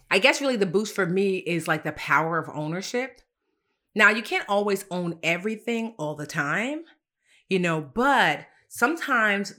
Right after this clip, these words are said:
creatives, you know, sometimes when you're starting a business, sometimes when you're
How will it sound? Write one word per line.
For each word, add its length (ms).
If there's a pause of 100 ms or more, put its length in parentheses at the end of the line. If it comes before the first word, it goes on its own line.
creatives, 880
you 80
know, 200
sometimes 440
when 80
you're 80
starting 280
a 40
business, 460
sometimes 420
when 220
you're 260